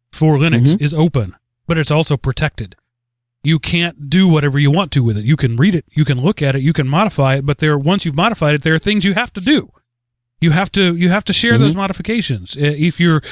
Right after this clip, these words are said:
Speaker 1: if you're gonna sell the product, you have to include the source code with it. So even it, in the, the wild, wide west, uh, wild, wild west world of,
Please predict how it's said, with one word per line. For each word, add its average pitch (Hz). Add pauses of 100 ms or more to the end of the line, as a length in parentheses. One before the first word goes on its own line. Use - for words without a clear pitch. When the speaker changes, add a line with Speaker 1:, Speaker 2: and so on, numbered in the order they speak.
(180)
Speaker 1:
if 165
you're 160
gonna 160
sell 196
the 196
product, 185
you 175
have 185
to 185
include 190
the 170
source 180
code 175
with 208
it. 110
So 160 (420)
even 247
it, 214
in 170
the, 160
the 156
wild, 185
wide 185
west, 165
uh, 139
wild, 190
wild 175
west 175
world 160
of, 135